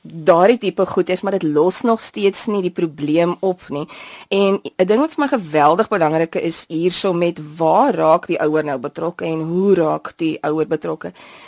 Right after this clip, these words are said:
Een baie belangrike ding vir my is dat ons ons kinders moet leer om sulke situasies op te los, om meer vrae te begin vra en oplossings te gee, maar ook stap vir stappe van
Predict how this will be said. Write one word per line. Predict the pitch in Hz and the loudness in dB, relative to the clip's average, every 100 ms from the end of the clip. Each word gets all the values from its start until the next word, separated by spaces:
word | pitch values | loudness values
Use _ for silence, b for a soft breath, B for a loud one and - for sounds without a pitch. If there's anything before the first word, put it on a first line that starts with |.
| B B _ _ - | B B _ _ -2
Een | 302 349 196 | 0 0 0
baie | 175 160 185 | 2 4 4
belangrike | 185 170 165 165 175 | 2 0 -2 -4 -4
ding | 160 160 | -4 -4
vir | - 165 | -6 -6
my | 156 160 | -6 -6
is | 170 - - | -10 -12 -14
dat | - 185 - 208 | -6 -6 -6 -4
ons | 214 247 - 196 | 0 0 -2 -8
ons | 202 - _ - | -8 -10 _ -2
kinders | 277 269 233 - | 2 2 0 -2
moet | 165 156 | -6 -4
leer | 147 143 135 123 127 _ | -6 -6 -6 -6 -10 _
om | - 190 175 | -4 -2 -2
sulke | - 160 147 175 170 | -2 -4 -4 -4 -6
situasies | - 151 - 165 156 151 151 156 - | -4 -4 -4 -4 0 0 -2 -6 -6
op | 160 - - | -8 -8 -6
te | |
los, | 131 151 - | -6 -8 -6
om | 180 170 | -6 -4
meer | 175 185 220 | -2 -2 -2
vrae | - 190 185 190 | -2 2 2 2
te | 202 | -2
begin | 202 - 208 202 | -8 -8 -8 -8
vra | - - 202 196 208 359 - B B B B | -10 -8 0 2 2 0 -6 B B B B
en | 185 185 - 247 | 2 2 0 0
oplossings | 240 180 160 - 165 156 | 0 2 2 2 -6 -6
te | 170 | -8
gee, | - 170 | -4 -4
maar | 165 180 254 | -2 -2 -2
ook | 269 | -2
stap | - - 247 240 | -4 -2 0 0
vir | - 208 180 | -4 -4 -4
stappe | - - 240 196 165 160 160 | -6 0 0 0 0 0 0
van | 196 175 | 0 0